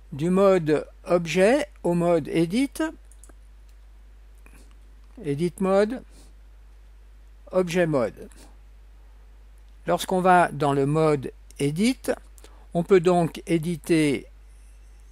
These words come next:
les sommets, les côtés et les faces. En ce moment, on est en mode éditer les sommets. Vous voyez l'icône qui est ici, on est sur sommet, donc on voit, on peut sélectionner un objet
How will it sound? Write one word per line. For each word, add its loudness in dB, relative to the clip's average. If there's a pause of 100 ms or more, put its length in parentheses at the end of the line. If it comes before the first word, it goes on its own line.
les -4
sommets, 2 (800)
les -2
côtés 2 (100)
et 4
les 4
faces. 2 (640)
En -2
ce -2
moment, 2
on -2
est 2
en 2
mode 2 (500)
éditer 0
les 2
sommets. 2 (720)
Vous -10
voyez 0
l'icône -2
qui -6
est -10
ici, -6 (140)
on -4
est 0
sur -6
sommet, -2 (440)
donc -6
on -2
voit, 2 (100)
on -8
peut -8
sélectionner -2
un -2
objet -2